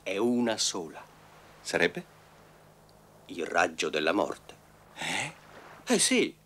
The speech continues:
Speaker 1: eh, lo sanno tutti, anche se nessuno lo dice. Marconi ha scoperto il raggio della morte. Cosa sono se no tutti questi esperimenti anche con gli aeroplani? Si sa che Marconi, se vuole, può accendere le lampadine di qui all'Australia.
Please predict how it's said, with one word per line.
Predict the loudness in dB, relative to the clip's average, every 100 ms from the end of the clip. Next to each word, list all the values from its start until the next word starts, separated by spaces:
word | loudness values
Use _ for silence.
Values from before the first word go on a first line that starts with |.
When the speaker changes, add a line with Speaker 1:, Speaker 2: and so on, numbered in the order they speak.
| -20 -4
Speaker 1:
eh, | -2 -2 -4
lo | -2 4
sanno | 8 8
tutti, | 6 2 2 2
anche | 2 4
se | 4
nessuno | 6 6 6 6
lo | 6
dice. | 2 -4 -6 -8 -12 -20 -20 -2
Marconi | 0 0 8 10 12 10 6 0 -10
ha | -6 -4
scoperto | -4 -4 -6 2 2 2 -2 -4
il | -2
raggio | 2 2 2 -2 -6
della | -4 -4 -4
morte. | -6 -10 -14 -18 -18 -20 10
Cosa | 12 12
sono | 12 8 8
se | 4
no | 2
tutti | 2 2
questi | 4 6 2
esperimenti | 4 4 6 6 8
anche | 6 6
con | 0 0
gli | 0
aeroplani? | 0 -2 -4 -4 -4 -6 -16 -20 -20 -20 -20 _
Si | -10 -8 -6
sa | -6 -2 -2
che | -4
Marconi, | -8 -8 -2 -2 0
se | -2 0
vuole, | 0 0 0
può | -2
accendere | 2 4 4 2 0
le | -2
lampadine | -2 -2 0 0 2 6 6 6
di | 0
qui | 4 2 2 -4 4
all'Australia. | 8 8 6 0 -4 -8 -16